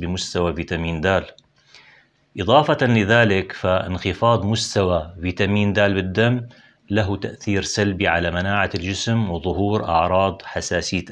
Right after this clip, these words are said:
أنف، وبسبب نقص فيتامين د ممكن تبدأ خلايا الجلد بإنتاج المزيد من الزيوت،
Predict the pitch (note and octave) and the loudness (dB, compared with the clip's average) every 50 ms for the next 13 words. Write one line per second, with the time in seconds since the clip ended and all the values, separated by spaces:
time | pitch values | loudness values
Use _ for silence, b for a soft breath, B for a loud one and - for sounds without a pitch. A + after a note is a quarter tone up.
0 | - G2 G#2 A#2+ B2 A#2+ - - F2 F2 G#2 G2+ - - D#3+ C#3+ A2+ G2 F2 - | -2 0 0 0 0 -2 -4 -4 -2 -2 -2 -2 0 0 2 2 4 2 0 0
1 | - - - F#2+ G#2 A2 - - - - F2+ F2+ F2 - F#2+ G2 F#2+ F#2 F#2 F2+ | -6 -12 -6 -2 -2 -2 -2 -2 -6 -4 -4 -2 0 2 2 2 2 2 0 0
2 | F2 E2+ G#2+ A2+ A#2+ B2+ B2 A#2 - - - F#2+ A2 A#2+ B2 A#2+ A#2+ A2 G#2 G#2+ | 2 2 4 4 4 2 0 -2 -8 -8 -4 0 0 2 2 0 0 0 0 0
3 | G#2+ G#2 G#2 G#2 _ - A2 G2+ G2 F#2+ - - - - G2 G2 G2+ G2+ G#2 G2+ | 0 -2 -6 -10 _ -4 -4 -2 -2 -4 -4 -4 -2 -2 0 2 2 2 2 2
4 | F#2 F#2 F2+ G#2+ A2+ A#2 B2+ B2 A#2+ B B B B B B G2+ G2 F#2 F2+ - | 2 0 0 2 2 2 2 0 -2 B B B B B B -6 -4 -4 -4 -2
5 | - G2 G2+ G2 G2 F#2 E2 F2+ F2+ F2 D#2+ G2 B2+ C3 A2+ A#2 A#2+ A2 G#2+ G2 | -2 0 0 0 0 0 0 0 0 0 0 0 0 0 2 2 2 4 4 2
6 | F#2 F2 F#2+ G2 G#2 G#2 G#2 G2+ | 0 0 0 2 2 2 2 0